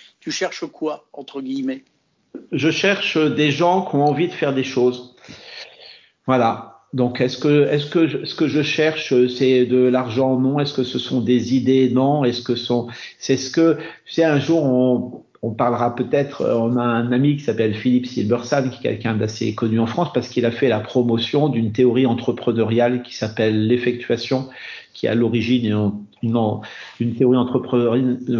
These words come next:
Speaker 2: entrepreneuriale qui a été bâtie par un, une chercheuse américaine qui s'appelle Sarah Sarasvati et qui, euh, c'est, c'est passionnant, hein, ce qu'écrivent Sarah et Philippe, hein, et, et ils expliquent que les grands projets sont jamais des projets qui sortent d'une tête,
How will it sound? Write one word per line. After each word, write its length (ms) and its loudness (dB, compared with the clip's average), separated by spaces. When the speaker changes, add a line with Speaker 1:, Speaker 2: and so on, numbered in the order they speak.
Speaker 2:
entrepreneuriale 720 2
qui 80 0
a 20 2
été 200 2
bâtie 500 0
par 280 -2
un, 360 -2
une 340 -2
chercheuse 560 0
américaine 760 0
qui 520 -4
s'appelle 400 -2
Sarah 300 0
Sarasvati 880 -2
et 240 4
qui, 380 4
euh, 500 2
c'est, 460 -4
c'est 180 -4
passionnant, 560 2
hein, 60 2
ce 100 -8
qu'écrivent 480 -2
Sarah 400 0
et 60 0
Philippe, 440 2
hein, 300 -4
et, 380 2
et 160 0
ils 160 2
expliquent 420 0
que 60 0
les 200 2
grands 280 2
projets 520 2
sont 220 -4
jamais 360 2
des 100 0
projets 420 0
qui 140 -8
sortent 280 -2
d'une 220 0
tête, 320 0